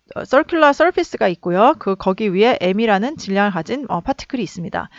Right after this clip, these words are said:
파티클이 처음엔 정지해 있다가 이게 지금 곡면이기 때문에 살짝만 조금만 움직여도 이렇게 굴러 내려오겠죠.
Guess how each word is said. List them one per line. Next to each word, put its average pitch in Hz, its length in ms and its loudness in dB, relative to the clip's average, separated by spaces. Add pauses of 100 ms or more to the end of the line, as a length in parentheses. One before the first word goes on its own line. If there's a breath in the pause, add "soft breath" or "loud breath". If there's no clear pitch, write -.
(160 loud breath)
파티클이 311 440 -2
처음엔 330 280 -2
정지해 214 340 -2
있다가 202 380 0
이게 202 160 -2
지금 190 240 -6
곡면이기 202 480 -2
때문에 220 400 -4 (160)
살짝만 285 480 -8
조금만 302 280 -4
움직여도 190 340 -2
이렇게 185 380 -2
굴러 196 200 -2
내려오겠죠. 175 640 -2